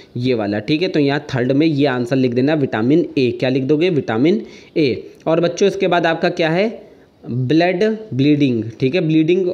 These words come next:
of gums, यानी कि दांतों से खून बहना। दांतों से खून बहने का कारण क्या होता है, तो बच्चों इसका जो आंसर हो जाएगा, इसका आंसर हो जाएगा विटामिन सी, ठीक है, विटामिन सी इसका आंसर हो जाएगा। और ये देखो यहाँ पर लिखा हुआ है, ठीक है, ये आपका क्या हो गया,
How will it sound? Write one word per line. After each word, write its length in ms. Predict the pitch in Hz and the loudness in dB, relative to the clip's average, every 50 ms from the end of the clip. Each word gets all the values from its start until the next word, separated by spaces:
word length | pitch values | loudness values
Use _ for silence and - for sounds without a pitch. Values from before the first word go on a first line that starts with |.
| - - | -2 -2
of 200 | 143 165 156 143 | -2 0 0 0
gums, 300 | 151 139 127 117 113 - - - - - - | 0 0 0 0 -2 -6 -14 -20 -14 -6 -2
यानी 240 | 127 123 139 156 156 | 0 2 2 2 2
कि 100 | 175 190 165 | 2 0 0
दांतों 380 | 135 127 123 120 - - 151 147 | -2 -2 -4 -2 0 0 0 0
से 260 | 147 - 160 170 190 214 - - - - - - | 2 0 0 0 0 0 -2 -6 -14 -16 -12 -4
खून 260 | - 190 190 185 170 | 0 2 2 2 2
बहना। 260 | 143 120 113 113 113 113 | 0 -2 -2 -2 -2 -2
दांतों 340 | 117 123 127 127 175 170 | 0 -2 0 0 0 0
से 140 | 165 170 180 - | 0 0 -2 -2
खून 280 | - 151 156 165 170 | 0 2 2 2 4
बहने 240 | 165 165 160 170 165 | 2 2 2 0 0
का 100 | - 170 | -2 -4
कारण 320 | 160 - 151 147 151 156 160 | -2 -2 0 0 2 0 0
क्या 140 | 156 165 160 | 2 2 0
होता 220 | 156 156 165 170 | 0 0 0 -2
है, 180 | 170 190 214 247 254 - - - - - - - _ _ _ _ _ _ _ _ _ _ _ _ _ _ _ _ _ - - - - - - - - - - - - - - | 0 0 -2 -2 -4 -6 -12 -20 -20 -20 -20 -20 _ _ _ _ _ _ _ _ _ _ _ _ _ _ _ _ _ -20 -20 -20 -20 -20 -20 -20 -20 -20 -20 -20 -12 -4 -2
तो 60 | 185 | 0
बच्चों 240 | 170 190 190 - 240 | 0 0 2 2 2
इसका 200 | 220 226 - 226 | 2 2 2 0
जो 140 | 208 214 208 | 2 2 2
आंसर 280 | 180 170 - 180 170 170 | 2 2 2 2 2 2
हो 60 | 160 | 2
जाएगा, 240 | 151 170 160 180 196 | 2 2 2 2 0
इसका 200 | 190 190 185 160 | 0 0 0 2
आंसर 300 | 156 160 - 170 160 151 | 2 2 2 2 2 2
हो 60 | 147 | 2
जाएगा 240 | 139 139 135 135 165 | 2 2 2 2 0
विटामिन 480 | 165 147 135 - 127 120 123 131 143 151 | 2 0 0 0 2 2 2 2 2 2
सी, 240 | 143 - - 110 101 - - | 0 0 -2 -2 -2 -2 -2
ठीक 160 | 123 131 156 | -2 0 0
है, 60 | 175 | 2
विटामिन 420 | 151 139 - 143 127 131 143 147 147 | 0 0 0 0 0 2 2 0 0
सी 200 | 147 - 147 151 | 0 2 2 2
इसका 240 | 147 - - 139 | 2 0 0 0
आंसर 260 | 120 123 127 139 131 127 | 0 0 0 2 2 2
हो 60 | 127 | 2
जाएगा। 220 | 123 127 131 156 | 2 2 2 0
और 100 | 175 165 | 0 0
ये 140 | 151 139 127 | 2 0 2
देखो 200 | 120 120 - 139 | 2 2 2 2
यहाँ 240 | 127 117 110 117 120 | 2 2 2 0 -2
पर 120 | - 120 | 0 0
लिखा 340 | 110 107 107 104 - 139 135 | 0 0 0 0 0 -2 0
हुआ 140 | 139 139 151 | 2 2 2
है, 80 | 160 | 0
ठीक 240 | 160 - 147 139 - | 0 -2 -2 0 0
है, 80 | 170 151 | 0 0
ये 200 | 123 113 123 135 | 0 0 0 0
आपका 240 | 127 120 120 - 127 | 0 0 -2 -4 -4
क्या 160 | 104 - 113 | -2 0 0
हो 60 | 113 | 2
गया, 160 | 120 139 160 | 2 0 0